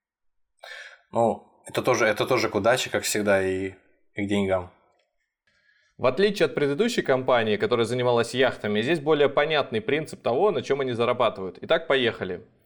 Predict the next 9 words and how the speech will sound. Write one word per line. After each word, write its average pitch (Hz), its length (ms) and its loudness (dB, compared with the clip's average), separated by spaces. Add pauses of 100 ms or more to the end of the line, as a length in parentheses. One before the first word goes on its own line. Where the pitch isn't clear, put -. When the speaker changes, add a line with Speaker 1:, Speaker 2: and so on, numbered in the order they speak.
(240)
Speaker 2:
Долевое 135 480 4
распределение 139 680 0
инвестиций. 120 720 -8 (400)
Криптовалюта, 120 880 0 (360)
венчурные 123 640 -2
инвестиции, 151 640 -10 (320)
ценные 123 320 0
бумаги, 120 600 -2 (440)
облигации, 147 920 -2